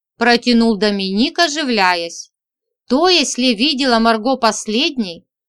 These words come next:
Но при чём тут мешок и странные железки?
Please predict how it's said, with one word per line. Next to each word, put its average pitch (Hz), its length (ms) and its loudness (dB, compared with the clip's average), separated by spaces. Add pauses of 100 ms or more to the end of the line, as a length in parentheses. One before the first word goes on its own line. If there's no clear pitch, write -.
Но 269 160 2
при 262 260 -2
чём 294 320 -2
тут 349 180 -6
мешок 339 460 -2
и 233 60 -2
странные 214 500 0
железки? 240 720 -8